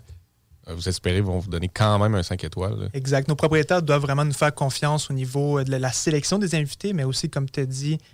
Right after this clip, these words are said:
Speaker 2: de la négociation lorsqu'il arrive des problèmes ou des dés-, désagréments au niveau, euh, des invités.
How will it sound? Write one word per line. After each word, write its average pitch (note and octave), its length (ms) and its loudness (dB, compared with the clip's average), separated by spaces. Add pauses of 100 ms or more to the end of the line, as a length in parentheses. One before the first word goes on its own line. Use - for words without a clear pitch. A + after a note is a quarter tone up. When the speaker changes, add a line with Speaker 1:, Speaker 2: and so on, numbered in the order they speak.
(140)
Speaker 2:
de D3 60 -4
la C3+ 140 0
négociation D3 960 2
lorsqu'il C#3+ 300 -4
arrive C#3 160 -2
des C3+ 100 -2
problèmes C#3 640 0
ou C3+ 40 -2
des C3+ 120 0
dés-, C#3+ 160 -2
désagréments E3 680 -2
au D#3 40 -2
niveau, C#3+ 380 -4 (440)
euh, C3+ 220 2
des C#3 240 2
invités. D3 500 0